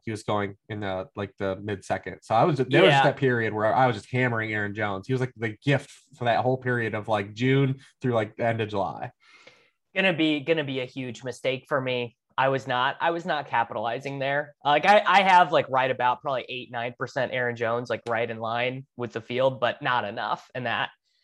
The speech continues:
Speaker 2: that's gonna be pretty painful.
Speaker 1: I think we
Speaker 2: Uh,
Speaker 1: talked about it on one of your summer podcasts, like, after it all happened, like, just where
Speaker 2: I
Speaker 1: we
Speaker 2: was
Speaker 1: both were.
Speaker 2: 'Cause I was the A J Dillon guy. I was taking, I was taking A J, and it just looks like that's not gonna happen. I mean, maybe, maybe it'll get there,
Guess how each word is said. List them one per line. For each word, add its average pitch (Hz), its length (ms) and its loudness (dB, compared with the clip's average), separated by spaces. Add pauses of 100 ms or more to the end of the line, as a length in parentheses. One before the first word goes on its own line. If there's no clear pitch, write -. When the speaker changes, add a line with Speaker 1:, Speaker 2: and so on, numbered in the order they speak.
(520)
Speaker 2:
that's 147 200 0
gonna 135 180 -2
be 120 120 -6
pretty 107 220 -6
painful. 110 500 -6
Speaker 1:
I 147 60 4
think 269 140 4
we 339 80 6
Speaker 2:
Uh, 240 40 4
Speaker 1:
talked - 260 6
about 131 220 6
it 117 80 0
on 113 120 0
one 123 120 0
of 123 60 -2
your 110 280 -4
summer 117 280 -4
podcasts, 104 640 -8
like, 101 160 -8
after 110 380 0
it 104 60 2
all 101 120 4
happened, 101 420 -2
like, 95 240 -4 (120)
just 101 160 -6
where 110 140 0
Speaker 2:
I 175 80 6
Speaker 1:
we 220 60 6
Speaker 2:
was 220 80 2
Speaker 1:
both 107 200 -2
were. 104 380 -2 (340)
Speaker 2:
'Cause 165 140 -4
I 156 120 6
was 214 120 2
the 196 140 4
A 185 80 4
J 190 180 0
Dillon 196 320 2
guy. 107 360 -2
I 156 140 4
was 185 160 -4
taking, 160 500 0
I 143 140 0
was 160 140 -6
taking 147 260 -4
A 139 100 -4
J, 143 180 -8
and 147 140 -2
it 143 40 -4
just 143 180 -10
looks 131 180 -4
like 123 120 -4
that's 117 260 -4
not 113 160 -4
gonna 113 160 -10
happen. 117 440 -4 (100)
I 156 60 0
mean, 147 160 0
maybe, 170 440 4
maybe 151 260 0
it'll 165 140 4
get 160 240 -4
there, 180 300 -2